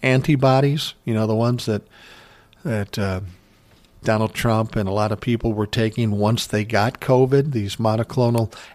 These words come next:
antibodies. Well, apparently these antibodies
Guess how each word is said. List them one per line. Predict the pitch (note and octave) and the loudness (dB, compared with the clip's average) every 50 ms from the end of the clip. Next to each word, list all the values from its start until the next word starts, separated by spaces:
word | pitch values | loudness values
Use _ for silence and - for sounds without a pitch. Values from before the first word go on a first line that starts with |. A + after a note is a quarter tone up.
| _ - | _ -4
antibodies. | B2 B2 B2 B2 B2 C3 B2 B2+ A#2+ B2 B2 B2+ C3+ C3 - - - - - - - - - - - | 0 0 0 2 0 0 2 2 2 2 2 2 0 -2 -4 -6 -14 -20 -20 -20 -20 -20 -20 -10 -6
Well, | B2+ B2+ | -2 -2
apparently | B2+ A#2+ - - G#3 A#3 A#3+ A#3 G#3+ - F3+ E3 D#3 D3+ - - - _ _ - | -2 -2 0 0 0 2 2 0 0 0 0 0 0 -2 -6 -14 -20 _ _ -6
these | - C#3 C#3+ D3+ C#3+ A#2+ | -2 0 2 2 2 2
antibodies | C#3 C#3+ C#3+ D3 C3+ - B2+ A#2+ G#2+ G#2+ F#2+ F2 E2+ - F#2 G2 A#2+ - - | 2 2 2 2 2 0 0 2 2 2 0 0 -2 -4 -6 -8 -10 -12 -14